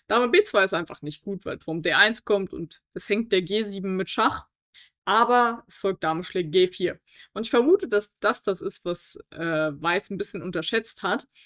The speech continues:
Denn nach Springer G sieben muss Schwarz jetzt nicht schlagen, sondern kann König D sieben spielen.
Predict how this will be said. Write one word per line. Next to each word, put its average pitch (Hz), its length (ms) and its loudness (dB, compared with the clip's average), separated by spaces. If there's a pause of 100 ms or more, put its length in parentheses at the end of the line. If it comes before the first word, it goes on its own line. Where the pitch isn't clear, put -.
(240)
Denn 202 100 0
nach 214 140 0
Springer 277 320 2
G 233 220 2
sieben 220 300 -2
muss 254 240 -2
Schwarz 247 280 0
jetzt 240 180 -4
nicht 233 200 -6
schlagen, 311 400 0
sondern 233 240 -6
kann 226 160 -6
König 220 300 -4
D 220 180 2
sieben 165 220 -6
spielen. 156 440 -8